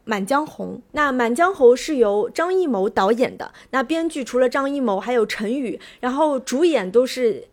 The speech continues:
清一色的，我都觉得还，还不错的，还蛮喜欢的演员。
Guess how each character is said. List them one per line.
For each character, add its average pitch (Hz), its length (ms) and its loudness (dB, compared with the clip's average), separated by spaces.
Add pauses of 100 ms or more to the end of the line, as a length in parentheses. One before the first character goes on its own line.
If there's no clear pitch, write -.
清 359 380 -2
一 311 80 -4
色 285 240 0
的， 180 160 0
我 196 180 0
都 233 180 -2
觉 233 200 -2
得 190 160 -2
还， 190 280 -4 (160)
还 - 160 0
不 220 160 0
错 269 240 2
的， 214 160 4
还 - 160 -2
蛮 226 160 4
喜 196 200 -2
欢 220 200 -2
的 233 140 -2
演 196 240 -8
员。 185 240 -8